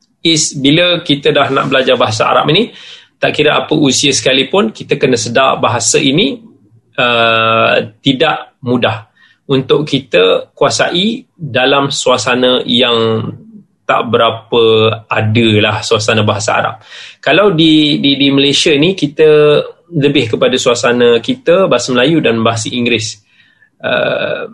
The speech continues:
jadi bahasa Inggeris ni biasanya kita akan mudah pick up. Buka T V, dengar English, mana-mana pun kita dengar English. Jadi mudah untuk nak kita, bahasa yang kita selalu gunakan. Tapi bahasa Arab ni bahasa yang tak selalu digunakan. Bukan tak guna, guna ya sebenarnya.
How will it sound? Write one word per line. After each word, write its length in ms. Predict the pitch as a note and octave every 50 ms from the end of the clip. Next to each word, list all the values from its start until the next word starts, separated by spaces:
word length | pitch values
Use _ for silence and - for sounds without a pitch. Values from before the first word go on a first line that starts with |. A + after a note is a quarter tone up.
| - -
jadi 240 | C#3+ - - D#3 E3
bahasa 320 | D3 C#3 C3 A#2 - D3+
Inggeris 360 | D3 C#3+ C#3+ D#3 D3 D3 - F#3
ni 80 | F#3+ F3
biasanya 340 | C#3+ C3+ C3 - E3 D#3+ D3
kita 180 | D3 B2+ - - A#2+ A2
akan 120 | C3 A#2
mudah 280 | A#2 A#2+ A#2 A#2 A2+ A2
pick 200 | - - - -
up. 240 | A2 - - - _ _ _ _
Buka 440 | C3 A2+ G#2+ G#2+ G#2 - - - -
T 200 | - C#3+ C#3+ C3+
V, 240 | C3 C#3 C#3 C3+ B2+
dengar 240 | A#2+ G#2+ G#2+ G#2 -
English, 880 | - C3+ C#3 C#3 C3 B2+ B2+ B2+ A#2+ A#2+ A#2+ A#2 A#2+ A#2+ - - -
mana-mana 480 | - A#2+ A#2+ C3+ D3+ E3 F3 F#3+ G3+ G3
pun 160 | G3 G3+ F#3+
kita 160 | E3 D3+ D3
dengar 240 | C3+ B2+ A#2+ A#2 A2+
English. 480 | A#2 A2+ A2+ A2 A2 G#2+ - - - _ _ _ _ _ _ _
Jadi 200 | - C3 C#3+ D#3+
mudah 440 | D#3+ D3 D3 D3+ D3 B2 G#2+ G2 G2+ -
untuk 240 | A#2 A2+ G#2+ B2+ A#2+
nak 80 | -
kita, 240 | - - A2+ A2 A#2 A2+
bahasa 360 | A#2 C3 C#3+ D3+ - - D#3
yang 80 | C#3 -
kita 160 | D#3 D3 -
selalu 400 | - - - C#3 C3+ C3+ C3 A2+
gunakan. 480 | A2 A#2 A2+ A2 A2 G#2+ A2 G#2+ - - - _ _ _ _ _ _ _
Tapi 120 | - E3+ A3
bahasa 320 | A3+ G#3+ G#3 - G3+ G3
Arab 160 | G3+ G#3+ A#3+
ni 20 | A#3
bahasa 200 | A3 G3+ F#3+ A3
yang 80 | G3+ G3
tak 160 | - E3 D#3+
selalu 320 | - - F3+ F3 F#3 F#3
digunakan. 480 | F3 F3+ E3+ F#3 G3+ G#3 G3+ - C#3 A2+ -
Bukan 320 | - B2+ B2 - D3+ B2+ A#2
tak 160 | A#2 B2+ B2
guna, 240 | A#2+ B2+ D3 F#3 F3
guna 400 | C3 A#2 A#2+ B2 C#3+ E3+ D#3 B2+
ya 80 | D3
sebenarnya. 480 | F3+ D3+ C#3 C#3+ C#3 C#3 C#3 C#3 A#2+ G#2+